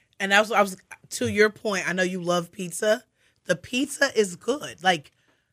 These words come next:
I would go there and, and, like, "Yeah, let's go ahead and order a pizza." Along with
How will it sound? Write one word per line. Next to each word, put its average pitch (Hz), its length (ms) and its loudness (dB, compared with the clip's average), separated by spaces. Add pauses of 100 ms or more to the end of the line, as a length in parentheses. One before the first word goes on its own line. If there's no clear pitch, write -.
(300)
I 190 140 6
would 208 180 -4
go 196 200 -4
there 175 580 -2
and, 160 580 -10 (380)
and, 180 160 -4
like, 196 240 2
"Yeah, 320 140 -2
let's 247 180 0
go - 80 2
ahead 220 120 2
and 196 120 -6
order 180 200 2
a 147 60 -2
pizza." - 500 -10 (680)
Along 226 480 2
with 196 260 0